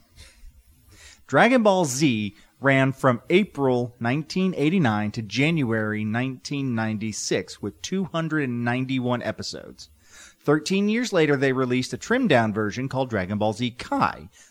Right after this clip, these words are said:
This ran from April of oh nine to March twenty eleven with a hundred and sixty-seven episodes. So I wanted to see what the difference was. The series begins with the flashback of the destruction of planet Vegeta at the hands of Frieza,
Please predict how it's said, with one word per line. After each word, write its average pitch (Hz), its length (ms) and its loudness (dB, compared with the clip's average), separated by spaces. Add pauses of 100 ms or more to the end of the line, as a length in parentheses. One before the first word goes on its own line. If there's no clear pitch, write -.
(140)
This 143 240 -2
ran 120 320 2
from 104 400 -2
April 143 360 -2
of 147 320 0
oh 143 160 2
nine 98 460 -2
to 135 160 -4
March 107 600 -2 (380)
twenty 101 260 -4
eleven 110 440 0 (340)
with 131 160 -6
a - 60 -6
hundred 127 360 -4
and 120 120 -6
sixty-seven - 1040 -4
episodes. - 600 -8 (280)
So - 180 -20
I 247 120 2
wanted 240 300 2
to 165 60 -2
see 170 180 2
what 147 180 2
the 143 60 -2
difference 98 360 -6
was. - 300 -18 (1160)
The 135 120 -2
series 302 360 4
begins 147 400 4
with 131 120 0
the - 60 -4
flashback 147 680 0
of 117 80 -2
the 117 80 -6
destruction 202 640 0
of 113 240 -4
planet 170 300 0
Vegeta 120 440 0
at 113 160 -2
the 113 80 -4
hands 139 340 -2
of 135 200 -4
Frieza, 87 480 -2